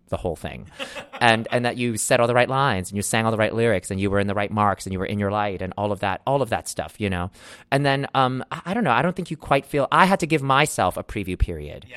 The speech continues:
Speaker 1: 'cause I'm so used to, like you said, originating roles. I'm used to having some sort of preview period where I can feel like I have room to grow and things to change and a checklist of things to do for the next night. And so,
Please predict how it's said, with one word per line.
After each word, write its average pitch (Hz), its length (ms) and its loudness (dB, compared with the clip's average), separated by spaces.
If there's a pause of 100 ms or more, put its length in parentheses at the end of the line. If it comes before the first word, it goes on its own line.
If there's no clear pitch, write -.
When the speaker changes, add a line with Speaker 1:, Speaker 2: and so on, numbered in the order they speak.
(180)
Speaker 1:
'cause 139 140 0
I'm 131 80 0
so 147 160 2
used 131 240 -2
to, 110 240 -2
like 101 200 -4
you 110 60 -6
said, 117 180 0
originating 101 540 0
roles. 170 380 4
I'm 131 100 -2
used 135 180 -4
to 127 60 2
having 117 480 -2
some 147 400 -2
sort 120 220 -4
of - 80 -8
preview 123 320 -4
period 98 320 0
where 98 100 0
I 101 60 0
can 101 160 -10
feel 127 280 -8
like 107 200 -4
I 101 60 -2
have 95 120 -6
room 107 240 -6
to 107 80 -10
grow 120 320 0
and 98 140 -6
things 107 220 -6
to - 80 -12
change 104 420 -4
and 95 100 -4 (260)
a - 60 -2
checklist - 580 -2
of 107 80 -2
things 113 340 -6
to 110 120 -4
do 120 320 -2
for - 80 -8
the 139 100 -2
next 156 280 -4
night. 85 260 -4
And 92 160 -6
so, 98 240 0